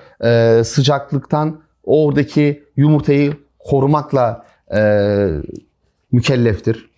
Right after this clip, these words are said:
İnce kıvrımlı seminifer tüpleri içerisinde bulunur, bulundurur. Seminifer tüpçüklerde spermagonetik hücreler bulunur. Sertoli hücreleri, Leydig hücreleri bulunur. Seminifer tüpçükleri spermagonetik hücrelerden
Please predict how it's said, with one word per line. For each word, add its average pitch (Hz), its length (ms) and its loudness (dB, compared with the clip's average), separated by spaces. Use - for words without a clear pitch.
İnce 170 280 4
kıvrımlı 160 460 2
seminifer 151 540 0
tüpleri 147 340 0
içerisinde 131 500 0
bulunur, 110 360 2
bulundurur. 113 480 2
Seminifer 156 600 0
tüpçüklerde 143 800 -2
spermagonetik 151 840 0
hücreler 135 600 0
bulunur. 127 400 2
Sertoli 139 640 -2
hücreleri, 139 680 2
Leydig 156 360 2
hücreleri 135 520 2
bulunur. 113 420 0
Seminifer 151 640 0
tüpçükleri 147 640 -2
spermagonetik 151 1040 -2
hücrelerden 123 760 0